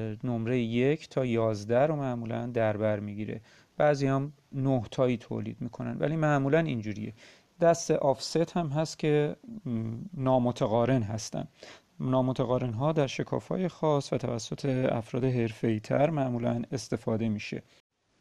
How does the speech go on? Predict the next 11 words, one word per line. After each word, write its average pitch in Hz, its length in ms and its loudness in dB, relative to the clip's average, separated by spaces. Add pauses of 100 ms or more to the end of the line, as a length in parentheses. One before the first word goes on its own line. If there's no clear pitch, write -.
(360)
خیلی 156 260 0
توجه 123 460 0
باید 135 200 -4
داشته 123 340 -8
باشید 127 340 -6
در 113 180 -4
کار 113 300 0
گذاشتن 110 520 -4
این 139 340 -6
مدل 113 340 -6
ابزارها. 113 840 -4